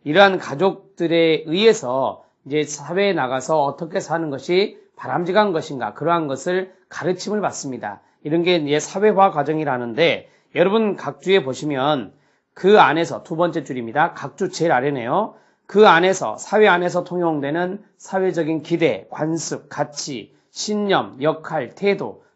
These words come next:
그러한 것들을 배우는 것입니다. 그게 바로 우리가 사회화라 하는 것이고요. 학습이란 것이 있죠. 학습이라는 것은 경험과 훈련을 하나요? 예, 합니다. 학습이라는 것은 경험이라든지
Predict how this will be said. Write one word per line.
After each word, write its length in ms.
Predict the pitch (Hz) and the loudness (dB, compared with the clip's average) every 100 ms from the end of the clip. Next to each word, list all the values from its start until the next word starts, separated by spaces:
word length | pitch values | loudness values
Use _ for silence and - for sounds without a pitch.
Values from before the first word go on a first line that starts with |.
| - | -4
그러한 280 | 175 185 165 | 2 4 2
것들을 420 | 135 175 180 180 | -4 -4 -4 -6
배우는 400 | - 131 196 220 | -8 -4 -2 -2
것입니다. 600 | 180 - 117 127 107 - _ _ | -4 -6 -8 -6 -6 -8 _ _
그게 220 | - 185 | -2 0
바로 220 | 175 151 156 | 2 0 -2
우리가 500 | 139 143 165 170 - | 0 4 4 4 -6
사회화라 680 | - 196 214 202 165 147 143 | -8 0 2 2 0 -2 -6
하는 160 | 143 165 | -8 -6
것이고요. 600 | 147 127 120 151 120 - _ _ _ | -6 -6 -2 0 -2 -6 _ _ _
학습이란 600 | - 233 - 233 240 240 202 | -8 -8 -6 -2 4 4 4
것이 220 | 156 120 | -2 -6
있죠. 440 | - 170 123 - _ _ | -6 -4 -4 -8 _ _
학습이라는 640 | - 233 247 233 233 208 | -10 -6 -2 4 6 6
것은 520 | 165 143 180 180 185 185 | 0 0 0 0 -2 -4
경험과 480 | 147 170 202 175 170 | -4 0 0 0 0
훈련을 380 | 185 185 165 | 0 -2 -2
하나요? 560 | 143 170 160 123 156 - _ _ - | -4 -4 -4 -4 -8 -12 _ _ -2
예, 180 | 156 123 | -2 -2
합니다. 800 | - 202 214 151 107 156 214 - _ _ | -4 -4 -2 -2 0 2 0 -4 _ _
학습이라는 640 | - 202 220 208 202 180 | -8 -6 -4 0 0 0
것은 480 | 139 - 180 156 101 _ _ _ - | -2 0 0 0 -4 _ _ _ -8
경험이라든지 1120 | 143 156 175 180 151 143 127 127 147 190 | -4 2 2 2 0 -2 -4 -6 0 2